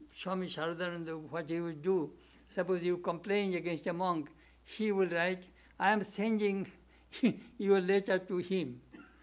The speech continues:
and his letter he will send to him. <laughs> Later on, the, the quarreling will stop. Oh, I remember Buddha Maharaj in, in, in Benares.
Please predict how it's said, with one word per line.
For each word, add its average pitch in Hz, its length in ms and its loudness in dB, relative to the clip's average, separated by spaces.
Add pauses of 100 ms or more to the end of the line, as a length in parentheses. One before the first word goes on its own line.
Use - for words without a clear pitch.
(240)
and 202 220 0
his 220 400 4
letter 196 340 6
he 175 160 4
will 170 140 0
send 185 320 -4
to 151 80 -8
him. 139 240 -8 (1300)
<laughs> - 1080 -20
Later 180 360 2
on, 170 200 -6 (1040)
the, 151 240 -6 (460)
the 160 180 -6
quarreling 156 480 -2
will 131 80 -12
stop. - 300 -16 (2000)
Oh, 190 100 -6
I 165 280 -4
remember 151 400 -8
Buddha 156 400 -10
Maharaj 143 420 -4
in, 147 220 -8 (280)
in, 175 280 -10
in 156 220 -8
Benares. 147 600 -6